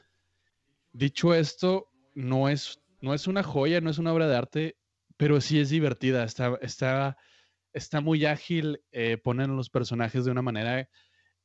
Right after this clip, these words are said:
bastante entendible. Yo no soy fan de D C, no me sé las historias como Fofo, todo el, el, el universo de los cómics. Entonces,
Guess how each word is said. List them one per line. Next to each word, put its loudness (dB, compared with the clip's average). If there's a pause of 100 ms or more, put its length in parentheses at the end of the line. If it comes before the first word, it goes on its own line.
bastante -4
entendible. 2
Yo 2
no 4
soy 6
fan -2
de 0
D 0
C, 2
no -6
me -8
sé -6
las -2
historias 0
como -6
Fofo, 0
todo 0
el, -8 (500)
el, -2
el 0
universo 2
de 4
los 0
cómics. 0
Entonces, 0